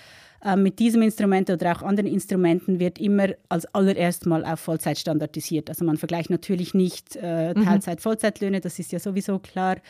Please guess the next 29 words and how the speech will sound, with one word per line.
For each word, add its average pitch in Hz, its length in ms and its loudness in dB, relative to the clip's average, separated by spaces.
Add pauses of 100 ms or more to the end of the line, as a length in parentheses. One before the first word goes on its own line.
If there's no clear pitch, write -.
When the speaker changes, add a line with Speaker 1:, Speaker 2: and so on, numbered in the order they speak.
(720)
Speaker 1:
Ähm, 180 540 2
und 190 240 2
dann 202 600 2
wird 196 220 0
wirklich 208 240 2
unterschieden 196 720 0
zwischen 190 260 -2
sogenannten, 170 640 2
ähm, 170 340 0
objektiven 196 920 0
Faktoren, 185 600 0
die 180 100 -6
den 175 160 0
Lohn 175 220 0
erklären 170 400 0
dürfen, 285 560 4
<laughs> 208 100 -2
also 202 200 2
die 180 160 -2
auch 180 180 0
per 202 240 -4
Gesetz 202 380 -2
Speaker 2:
Was 208 220 -2
wäre 185 240 0
das? 277 400 -4
Speaker 1:
okay 208 380 2
ist, 220 280 0
wenn 190 140 0
man 175 180 4